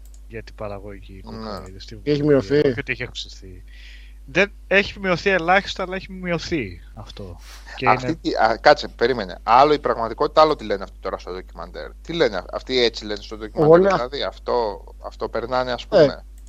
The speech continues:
Speaker 3: Ναι, ναι.
Speaker 2: Μάλιστα.
Speaker 1: Εγώ
Speaker 2: Ενδιαφέρον.
Speaker 1: από άρθρα που διάβασα δεξιά, αριστερά, ας πούμε,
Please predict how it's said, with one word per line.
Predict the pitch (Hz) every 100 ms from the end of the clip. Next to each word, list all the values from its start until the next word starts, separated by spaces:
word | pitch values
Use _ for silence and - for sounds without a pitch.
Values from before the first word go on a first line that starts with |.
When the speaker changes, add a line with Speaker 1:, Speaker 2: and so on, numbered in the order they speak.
| - -
Speaker 3:
Ναι, | 160 156 139
ναι. | 113 - - - - - - - -
Speaker 2:
Μάλιστα. | 110 110 87 73 - -
Speaker 1:
Εγώ | - - -
Speaker 2:
Ενδιαφέρον. | 113 120 135 180 202
Speaker 1:
από | - 175 170 -
άρθρα | 180 202 190 156
που | 120 113
διάβασα | 110 110 104 101
δεξιά, | 107 104 - 107 107 104
αριστερά, | 101 95 - 98 101
ας | 98
πούμε, | - 101 101 95 95